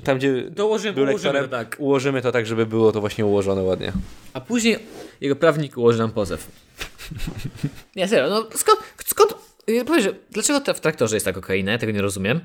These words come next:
Speaker 1: Mhm.
Speaker 2: Bo kilogram kokainy to nie jest mało. To jest pewnie jakiś milion albo więcej. To jest dużo kasy.
Speaker 1: Dużo.
Speaker 2: Bardzo dużo kasy. Dlaczego w ciągniku?
Speaker 1: Czekaj, jak, jak to było gdzieś było w tym artykule a propos tych bananów, było jeden gram to jest,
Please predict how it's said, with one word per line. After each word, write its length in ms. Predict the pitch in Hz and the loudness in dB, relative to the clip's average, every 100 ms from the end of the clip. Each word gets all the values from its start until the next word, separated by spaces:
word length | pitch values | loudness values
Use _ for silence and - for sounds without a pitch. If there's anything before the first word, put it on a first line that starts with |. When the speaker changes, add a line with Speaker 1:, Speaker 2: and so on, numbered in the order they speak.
| - | -4
Speaker 1:
Mhm. 420 | 117 113 113 110 | 0 0 2 2
Speaker 2:
Bo 80 | 135 | 0
kilogram 340 | - 233 277 254 | 0 0 0 -2
kokainy 340 | - 196 202 | 0 0 0
to 120 | 202 | 0
nie 100 | 196 | 0
jest 140 | 208 180 | 0 0
mało. 320 | 165 87 - - - _ | 0 -2 -6 -20 -20 _
To 80 | |
jest 200 | - - | -14 -6
pewnie 140 | - 165 | -2 0
jakiś 280 | - 156 - | 0 -2 0
milion 280 | 160 151 127 | 2 2 2
albo 160 | 127 | 2
więcej. 320 | 127 104 95 98 - - - | 0 0 -2 -6 -14 -20 -8
To 80 | 147 | -6
jest 100 | 135 | 2
dużo 220 | 196 151 | 2 2
kasy. 280 | 151 117 101 | 0 -2 0
Speaker 1:
Dużo. 360 | 101 92 87 85 _ - | 2 2 0 -4 _ 2
Speaker 2:
Bardzo 220 | 156 135 | 4 4
dużo 160 | 120 110 | 0 0
kasy. 280 | 95 90 - - - - - | -2 -4 -8 -12 -18 -20 -10
Dlaczego 260 | - 190 226 | -4 0 0
w 60 | 220 | 2
ciągniku? 580 | 196 139 139 135 135 - | -2 0 -2 2 2 2
Speaker 1:
Czekaj, 260 | 175 147 123 | 0 2 2
jak, 200 | 127 135 | 0 0
jak 160 | 139 | 0
to 80 | 143 | 0
było 380 | 123 135 135 131 | -2 0 2 0
gdzieś 300 | 117 120 - - - | -2 -6 -6 -8 -2
było 120 | 120 | 0
w 40 | |
tym 140 | 123 120 | 2 0
artykule 360 | 117 - 123 | -2 0 2
a 40 | 113 | 2
propos 240 | 113 123 | -2 -4
tych 100 | 113 | 0
bananów, 520 | 110 110 120 117 110 | 2 2 2 0 -2
było 360 | 107 104 101 98 | 0 2 4 2
jeden 440 | 101 110 110 107 | 2 0 2 0
gram 400 | 98 101 101 101 | 2 2 2 -2
to 140 | - 95 | 0 2
jest, 500 | 95 98 - - | 2 0 -6 -16